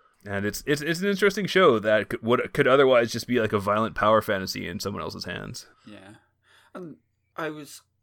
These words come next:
Speaker 2: quite worried, Ed, but I'm cautiously optimistic that the second season's gonna be, uh,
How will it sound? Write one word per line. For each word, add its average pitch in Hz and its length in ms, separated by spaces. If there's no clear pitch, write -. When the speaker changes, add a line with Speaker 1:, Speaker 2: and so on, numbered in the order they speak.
Speaker 2:
quite 165 260
worried, 147 400
Ed, 151 340
but 127 260
I'm 123 520
cautiously 139 1000
optimistic 120 960
that 110 300
the 117 60
second 117 360
season's 107 540
gonna 110 240
be, 104 640
uh, 107 600